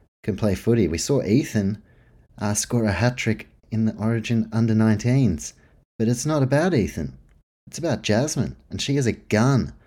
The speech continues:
on that left side. In the centres, Abigail Roach and Shanice Parker, a very, very dangerous centre.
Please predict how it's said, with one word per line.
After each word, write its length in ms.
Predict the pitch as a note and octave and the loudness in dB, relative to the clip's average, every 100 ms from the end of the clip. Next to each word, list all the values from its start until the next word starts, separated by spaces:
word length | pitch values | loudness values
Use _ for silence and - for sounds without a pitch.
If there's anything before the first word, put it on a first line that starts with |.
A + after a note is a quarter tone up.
| - _ | -20 _
on 120 | G#2+ F#2+ | -4 -2
that 180 | F2 | -2
left 220 | F2 E2 - | -2 -4 -4
side. 480 | - D#2 D2+ D2+ - _ _ _ _ - | -6 -4 -4 -8 -14 _ _ _ _ -4
In 100 | C3+ | 0
the 80 | C3 | 0
centres, 460 | C3 C#3+ C#3 C3+ - | 0 0 2 -2 -2
Abigail 440 | B2 B2+ B2+ B2 | -4 0 2 4
Roach 480 | A2 B2 A#2+ A#2 - - - - | 4 4 4 0 -10 -12 -20 -6
and 240 | A2 A2 | 0 0
Shanice 600 | - - A2 A2 A2+ - | 0 -4 4 4 4 0
Parker, 600 | - G#2 B2 C3 D3 C3+ - - _ _ - | -6 -2 0 0 0 -2 -6 -20 _ _ -20
a 80 | B1+ | -16
very, 540 | C2 D2 G2 G#2+ A2 | -14 -6 -2 2 2
very 260 | G2 G#2+ G2 | 2 2 2
dangerous 500 | G2 G2+ G2 G2 - | 2 2 2 0 -2
centre. 500 | - G#2 G#2+ A2 G2+ | 0 2 4 2 0